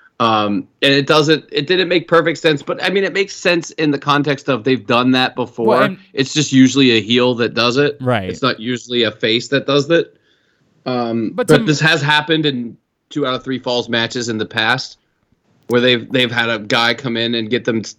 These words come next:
Speaker 1: D Q'd, but it's because three people beat the shit out of the opponent, and then
Speaker 2: I hear you.
Speaker 1: and, yeah.
Speaker 2: To my, to my point, like, despite whatever logic issue I had with it, it was still such a fucking beautifully done match that to me it's
Speaker 1: How,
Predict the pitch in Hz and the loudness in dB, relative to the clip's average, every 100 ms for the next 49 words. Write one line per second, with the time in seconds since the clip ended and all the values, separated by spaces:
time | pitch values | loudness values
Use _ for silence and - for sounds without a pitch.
0 | - 123 107 - 113 113 104 113 123 110 | -4 -2 -2 0 2 2 0 -2 -2 -4
1 | - 110 120 110 - _ - 120 107 117 | -8 -2 0 0 -4 _ 0 0 2 0
2 | 101 113 98 117 - - 113 113 104 107 | 2 2 2 0 0 2 4 4 2 0
3 | - 113 113 117 95 107 104 196 208 117 | 2 2 2 2 0 0 0 -2 -2 -2
4 | 117 107 104 - _ _ - 117 175 - | -2 -2 -4 -6 _ _ -8 -6 -6 -4
5 | 214 214 196 - 208 214 208 - 214 139 | 0 0 0 -2 0 2 2 2 0 0
6 | 127 135 131 120 - _ 131 - 147 151 | -2 0 2 0 -4 _ -20 -16 -6 -2
7 | - - 208 208 - 156 170 170 156 143 | -2 0 2 2 -2 -2 0 2 0 2
8 | 151 156 160 165 - 170 160 160 170 175 | 2 0 -2 -4 -2 0 0 0 -2 -4
9 | 185 180 - 165 160 160 202 180 190 - | -4 -6 -6 -6 -4 -4 -4 -2 -4 -4
10 | 156 - 156 156 143 139 151 - 139 123 | -4 -4 -4 -4 -4 -2 -2 -2 -4 -2
11 | 117 110 113 143 - - - _ _ - | -2 -4 -6 -8 -10 -14 -16 _ _ -4
12 | 156 180 165 143 139 160 | -2 0 0 0 2 2